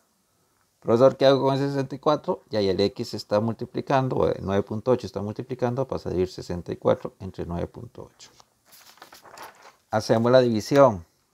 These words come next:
Entonces decimos sesenta y cuatro entre nueve punto ocho. Y eso nos da una aproximación como x es igual a seis coma cincuenta y cuatro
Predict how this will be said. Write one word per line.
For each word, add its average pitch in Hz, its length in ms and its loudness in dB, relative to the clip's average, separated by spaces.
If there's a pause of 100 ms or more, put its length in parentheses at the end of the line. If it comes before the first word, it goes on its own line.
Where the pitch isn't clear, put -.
(140)
Entonces 92 320 -10
decimos 90 440 -8
sesenta 117 600 -2
y 135 60 -2
cuatro - 520 0 (160)
entre 107 460 -12 (260)
nueve 101 420 0
punto - 480 -10
ocho. - 280 -20 (760)
Y 107 120 -2
eso 131 180 0
nos 131 180 2
da 113 140 6
una 120 140 2
aproximación 120 720 -4
como 87 380 -10 (440)
x 110 420 -4
es 110 140 -6
igual 123 380 2
a 101 140 -6
seis 95 340 -10
coma 98 260 -10
cincuenta - 460 -18
y - 40 -20
cuatro - 360 -20